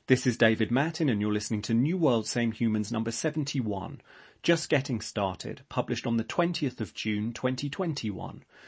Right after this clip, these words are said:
You can find the links included in this instalment and a link to the text version on the New World Same Humans article page where this podcast is embedded. Tomorrow is the summer solstice.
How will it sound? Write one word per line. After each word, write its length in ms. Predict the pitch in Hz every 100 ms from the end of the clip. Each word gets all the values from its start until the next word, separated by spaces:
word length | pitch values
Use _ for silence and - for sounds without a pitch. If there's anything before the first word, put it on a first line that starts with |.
| -
You 140 | 127 131
can 100 | 135
find 220 | 156 156
the 80 | 175
links 340 | 220 180 -
included 460 | 110 - 107 92 104
in 140 | 98
this 200 | 101 -
instalment 640 | 107 - 113 110 117 117 -
and 180 | 156 165
a 60 |
link 240 | 147 135 -
to 100 | 110
the 120 | -
text 360 | - 117 - 104
version 560 | 107 98 95 95 92 - - -
on 100 | 107
the 80 | 110
New 240 | 120 160
World 400 | 147 117 107 101
Same 300 | - 147 135
Humans 420 | 127 113 107 104 - -
article 480 | 175 170 120 - 104
page 420 | - 101 104 -
where 100 | 110
this 220 | 117 104
podcast 640 | - 107 - 110 101 -
is 120 | 107 107
embedded. 600 | 95 - 92 - - - _ - _ _ _ _ _ _ _ _ _ _ _ _ _ _ _ _ _ _ -
Tomorrow 680 | 160 185 220 107 92 98 - _
is 140 | 123 -
the 100 | 117
summer 320 | - 123 120
solstice. 800 | - 117 107 - - 127 - -